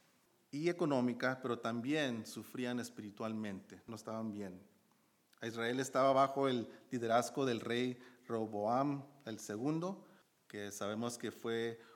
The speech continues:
unos ciento cincuenta años después de la muerte de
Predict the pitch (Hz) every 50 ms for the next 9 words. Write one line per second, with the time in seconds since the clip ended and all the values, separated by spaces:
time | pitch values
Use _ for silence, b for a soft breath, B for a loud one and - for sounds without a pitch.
0 | B B B - 127 123 127 127 131 127 - - - - - - 127 120 120 117
1 | - 139 123 120 - 127 123 123 135 127 117 113 117 120 123 127 117 117 107 -
2 | - - - - 123 123 127 120 123 127 120 113 107 104 107 113 120 120 120 117
3 | - 139 131 117 110 107 104 101 104